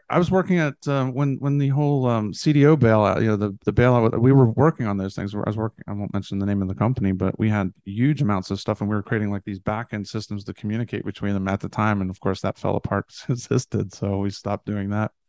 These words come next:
Um, but yeah, all, all of that. Yep.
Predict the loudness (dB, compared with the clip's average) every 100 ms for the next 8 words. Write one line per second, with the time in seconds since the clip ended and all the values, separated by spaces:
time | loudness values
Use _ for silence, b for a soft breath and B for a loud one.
0 | b b b _ -8 -6 -4 -2 2 4
1 | 4 0 0 0 0 0 0 -2 -4 -8
2 | _ -2